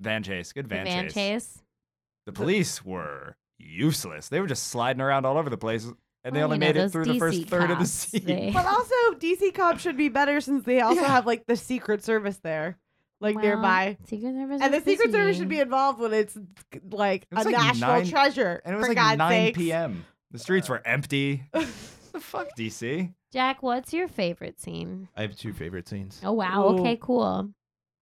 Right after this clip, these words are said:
Speaker 3: Locked and
Speaker 4: The,
Speaker 3: loaded.
Speaker 4: uh,
Speaker 2: <laughs> Locked and
Speaker 4: the little,
Speaker 2: loaded.
Speaker 4: the tech montage, low tech versus high tech, how they're breaking into the archives to actually steal the Declaration of Independence. Spoiler alert.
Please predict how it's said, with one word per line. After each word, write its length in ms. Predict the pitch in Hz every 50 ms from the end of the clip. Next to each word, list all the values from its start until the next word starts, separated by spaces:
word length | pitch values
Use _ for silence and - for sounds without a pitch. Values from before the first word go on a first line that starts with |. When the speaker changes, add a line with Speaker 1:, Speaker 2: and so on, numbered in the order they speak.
| _ - - - -
Speaker 3:
Locked 260 | 190 185 196 - 110 117
and 140 | 117 117
Speaker 4:
The, 40 | 113
Speaker 3:
loaded. 360 | 107 104 104 101 101 160 170
Speaker 4:
uh, 540 | 107 110 110 107 104 101 98 95 92 92 92 - - _ _ _
Speaker 2:
<laughs> 220 | _ _ _ -
Locked 580 | 214 240 214 - - - 269 277 - - - 285
and 120 | 226 262
Speaker 4:
the 60 | 339
little, 440 | - - 135 131 135 135 127 117 110
Speaker 2:
loaded. 320 | 107 208 - - - - 113
Speaker 4:
the 100 | 117 110
tech 320 | - - - 127 110 - - - 120
montage, 840 | 120 117 117 120 117 147 131 120 120 120 117 120 123 117 98 98
low 200 | 101 110 110 104
tech 340 | - - 113 107 107 - -
versus 320 | 113 107 101 - 104 98
high 220 | - - 104 101 101
tech, 340 | 101 - 107 104 104 92
how 140 | 87 104 101
they're 120 | 98 98 92
breaking 360 | 98 98 95 95 - 101 98
into 180 | 98 95 95
the 160 | 92 95 95 95
archives 500 | 98 101 101 - 104 95 98 98 92 98
to 60 | 95
actually 220 | 95 98 - 98
steal 320 | 95 - - 95 90 92 90
the 80 | 87
Declaration 500 | 87 87 87 - 95 92 90 87 - 92
of 60 | 92 92
Independence. 360 | 87 - - 95 92 92 -
Spoiler 220 | - 92 90 90 87
alert. 200 | 95 98 101 107